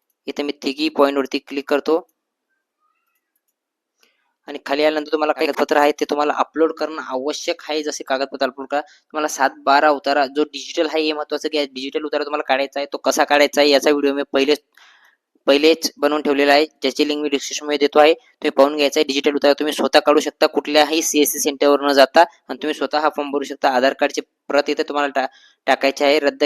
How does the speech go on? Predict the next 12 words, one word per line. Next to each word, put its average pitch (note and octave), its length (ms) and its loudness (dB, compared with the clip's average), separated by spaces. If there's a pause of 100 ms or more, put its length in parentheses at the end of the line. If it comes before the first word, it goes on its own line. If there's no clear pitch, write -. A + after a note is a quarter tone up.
केलेले C#3 420 -2 (400)
पासबुक C#3+ 320 2
इथे D3+ 120 -6
तुम्हाला D3 240 0
टाकायचं C#3 340 0
आहे, C#3 140 2
पासबुक C3 320 0
सुद्धा - 180 -2
चालणार C3+ 340 -2
आहे C#3+ 100 -2
किंवा - 220 -6 (200)
चेक D3 280 -2